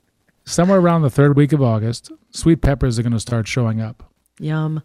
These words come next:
Speaker 1: And when those sweet peppers come, I'm gonna oil them, salt them lightly, and put them on a grill that's not too high,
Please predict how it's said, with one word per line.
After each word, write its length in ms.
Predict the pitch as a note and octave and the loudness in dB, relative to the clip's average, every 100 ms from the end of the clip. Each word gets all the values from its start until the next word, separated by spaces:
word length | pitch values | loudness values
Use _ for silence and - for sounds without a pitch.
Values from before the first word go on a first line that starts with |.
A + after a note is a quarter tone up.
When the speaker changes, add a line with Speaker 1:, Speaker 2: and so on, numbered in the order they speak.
| _ | _
Speaker 1:
And 100 | D3+ | -12
when 100 | C#3 | -8
those 140 | C3+ A2+ | -6 -2
sweet 200 | D#3 C#3 | 0 0
peppers 320 | C3+ C3+ A#2+ | -2 -2 -6
come, 400 | - F#3+ C#3 D#3 _ _ _ _ _ _ _ _ - | -4 -4 -4 -8 _ _ _ _ _ _ _ _ -8
I'm 120 | D3+ | -2
gonna 180 | B2 B2 | -2 -2
oil 220 | B2 A2 | -4 -4
them, 220 | A2 A#2 D#3 _ _ _ _ - | -6 -10 -12 _ _ _ _ -10
salt 300 | C3+ B2 C3 | -4 -4 -4
them 120 | C#3+ | -4
lightly, 440 | A#2+ A#2+ A#2+ C#3 G#3+ | -4 -6 -8 -10 -8
and 180 | D3 G#2+ | -8 -4
put 160 | C3+ | -4
them 160 | - B2+ | -2 -2
on 80 | B2 | -2
a 40 | |
grill 320 | A#2 B2 B2 B2+ | -2 -2 -2 -6
that's 240 | A2+ - | -8 -6
not 260 | A#2 B2 - | -4 -4 -4
too 180 | E3 | -4
high, 380 | A2+ A2+ A2+ B2 | -4 -6 -8 -12